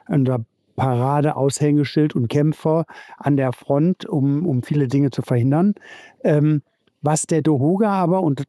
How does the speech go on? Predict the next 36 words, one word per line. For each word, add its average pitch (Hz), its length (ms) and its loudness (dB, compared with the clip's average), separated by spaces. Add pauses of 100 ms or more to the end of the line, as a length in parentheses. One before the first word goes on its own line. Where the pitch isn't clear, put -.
(140)
die, 147 180 0
das 135 200 -2
ist - 400 -6
eine 131 220 2
Meinung, 139 380 2
die 139 80 0
ich 113 140 -6
offen 165 500 0
vertrete, 151 680 -2
wir 135 160 2
sind 131 240 -2
ja, 120 220 -2 (400)
Marco 135 340 0
und 147 140 0
ich, 147 180 -2
auch - 140 -2
im 120 100 0
Präsidium 143 680 -2
vom 131 180 0
dehoga, 139 480 0 (400)
äh, 143 180 2
und, 147 300 2
und, 131 260 -2
äh, 131 120 2
treffen - 340 -2
uns 147 120 -2
ja 151 80 2
immer 151 140 2
und 139 100 0
reden 147 280 0
da 127 140 2
sehr 135 200 -2
offen 147 240 -2
und 123 140 0
freundschaftlich 156 540 -2
darüber, 160 400 0